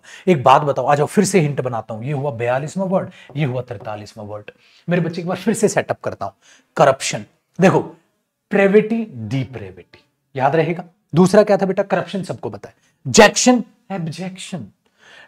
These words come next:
बेसमेंट, डिबेसमेंट, डिके कर दिया सर। अच्छा, डीजेनरेसी, डीजेनरेट कर दिया सर। डिग्रेडेशन, ग्रेडेशन नहीं, डिग्रेड कर दिया सर। डिसिपैशन,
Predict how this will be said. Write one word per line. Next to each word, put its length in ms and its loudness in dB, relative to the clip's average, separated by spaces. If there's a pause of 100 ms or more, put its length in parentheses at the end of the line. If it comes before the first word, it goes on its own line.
बेसमेंट, 680 6
डिबेसमेंट, 1120 -2 (1000)
डिके 420 -2
कर 140 -10
दिया 240 -12
सर। 200 -20 (460)
अच्छा, 440 0 (400)
डीजेनरेसी, 1080 10
डीजेनरेट 720 4
कर 160 -10
दिया 160 -16
सर। 160 -20 (400)
डिग्रेडेशन, 960 10 (160)
ग्रेडेशन 420 0
नहीं, 200 -4
डिग्रेड 480 4
कर 80 0
दिया 200 -8
सर। 180 -16 (420)
डिसिपैशन, 760 4